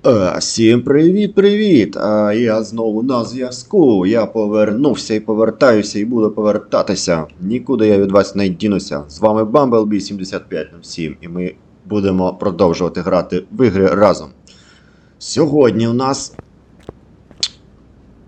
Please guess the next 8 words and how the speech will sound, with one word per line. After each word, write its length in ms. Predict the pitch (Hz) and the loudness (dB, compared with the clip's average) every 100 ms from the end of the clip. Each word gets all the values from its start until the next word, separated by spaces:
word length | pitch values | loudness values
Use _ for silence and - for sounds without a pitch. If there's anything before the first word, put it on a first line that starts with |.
| _ - | _ -8
я 120 | 117 | -2
вирішив 360 | 113 107 104 95 | 0 0 -2 -4
так 220 | 98 92 | -4 -4
трошки 400 | - 98 - 98 | -4 -4 -4 0
лайтово 520 | 98 107 107 110 101 | 2 2 2 0 0
почати 600 | 98 98 - 98 95 107 90 _ _ | -2 -6 -2 -2 0 -4 -6 _ _
своє 340 | - 113 110 | -8 0 0
повернення 840 | 98 113 104 104 98 98 95 95 | 2 4 4 4 2 0 0 -2